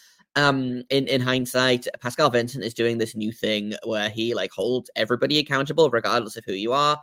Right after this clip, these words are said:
You know, we've kind of, there was a whole big drama about Kent Johnson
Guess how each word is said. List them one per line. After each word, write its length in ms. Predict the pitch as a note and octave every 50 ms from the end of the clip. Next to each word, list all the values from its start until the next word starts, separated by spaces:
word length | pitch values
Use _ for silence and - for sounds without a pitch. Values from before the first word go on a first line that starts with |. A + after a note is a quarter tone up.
| - _ _ _ _ _ _
You 120 | - A#2 A2+
know, 160 | A#2 A#2+ A#2+
we've 160 | A2+ G#2+ A2
kind 180 | - B2 A#2+ B2
of, 140 | A2 - -
there 100 | B2 A2+
was 160 | A2 A2 - - - -
a 80 | A2+
whole 300 | G#2+ - - A#2+ A#2+ B2+
big 220 | A2+ - A#2 G#2+ -
drama 280 | - G#2+ G#2+ A2+ A2+
about 240 | A2 G#2+ G#2 F#2+ -
Kent 220 | - B2 A2 G2 -
Johnson 600 | A2+ G2+ G#2 G2 - - A2+ G#2+ G#2+ G#2+ G#2+ G#2+